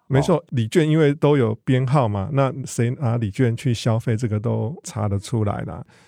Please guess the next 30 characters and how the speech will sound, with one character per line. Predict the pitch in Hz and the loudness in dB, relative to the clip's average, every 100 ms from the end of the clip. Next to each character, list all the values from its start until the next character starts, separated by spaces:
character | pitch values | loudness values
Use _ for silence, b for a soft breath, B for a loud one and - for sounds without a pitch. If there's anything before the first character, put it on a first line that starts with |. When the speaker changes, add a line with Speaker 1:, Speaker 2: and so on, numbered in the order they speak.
| b | b
Speaker 1:
你 | 120 | -6
现 | 110 147 | 0 2
在 | 131 | 2
要 | 131 | 2
去 | 139 | 0
造 | 123 143 110 | 0 2 0
假， | 107 101 | 0 -2
也 | 110 | -2
造 | 101 131 107 | -2 -2 -2
假 | 104 | -4
不 | 95 | -6
出 | - - 117 | -10 -4 -4
来 | 107 98 | -2 -4
了。 | 98 | 2
Speaker 2:
对。 | 101 76 | 2 2
Speaker 1:
那 | 143 135 123 113 117 _ _ | 0 0 0 -2 -4 _ _
去 | - | -2
向 | 135 139 | 2 0
不 | 131 | 0
明 | 127 104 | -2 0
的 | 104 | -4
话， | 104 123 | -2 -2
这 | 104 117 | -2 -4
个 | 101 | -2
对 | 123 | -2
他 | 117 110 | 0 0
来 | 98 | -2
说 | 98 113 | -2 -4
就 | 107 107 | -4 -4
是 | - 104 | -4 -6